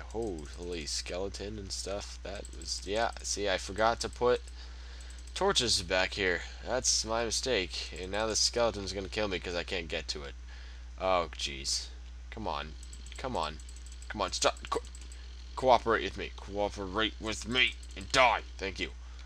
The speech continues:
Um, okay, yeah, I have to put torches back here. But anyway, these are just water strainers, and water strainers are simple mechanisms that, uh,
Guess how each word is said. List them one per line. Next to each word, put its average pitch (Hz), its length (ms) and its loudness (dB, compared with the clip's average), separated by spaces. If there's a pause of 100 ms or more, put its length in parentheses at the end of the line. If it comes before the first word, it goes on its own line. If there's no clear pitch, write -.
(440)
Um, 92 420 2
okay, 87 280 -2
yeah, 85 100 4
I - 20 6
have 95 100 2
to 87 60 -10
put - 200 -8
torches - 280 -6
back 76 220 -4
here. 92 120 -4
But 120 120 8
anyway, 120 220 8 (260)
these 135 260 6
are 170 60 10
just 143 180 4
water 110 240 8
strainers, 104 480 2
and 92 140 -2
water 104 180 6
strainers 107 400 0
are 92 60 0
simple 104 300 0
mechanisms 95 640 0
that, 90 220 4
uh, 87 200 4